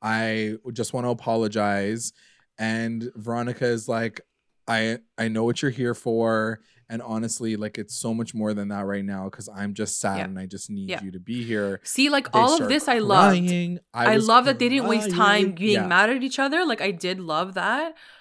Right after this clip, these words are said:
Speaker 2: 'cause there's, there's just no time for that right now. We're not gonna end off like that.
Speaker 1: Yeah,
Speaker 2: So I,
Speaker 1: exactly.
Speaker 2: I, I
Speaker 1: Yeah.
Speaker 2: love this part.
Speaker 1: Yeah, so they start crying. Um, she starts crying. I start crying. Everybody's <laughs> crying.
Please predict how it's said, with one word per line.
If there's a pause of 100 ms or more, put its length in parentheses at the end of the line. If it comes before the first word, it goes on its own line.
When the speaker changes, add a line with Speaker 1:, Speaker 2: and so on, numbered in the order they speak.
(120)
Speaker 2:
'cause
there's, (160)
there's
just
no
time
for
that
right
now.
We're
not
gonna
end
off
like
that.
Speaker 1:
Yeah,
Speaker 2:
So
I,
Speaker 1:
exactly.
Speaker 2:
I,
I
Speaker 1:
Yeah. (120)
Speaker 2:
love
this
part. (560)
Speaker 1:
Yeah,
so
they
start
crying. (400)
Um,
she
starts
crying.
I
start
crying.
Everybody's
<laughs>
crying.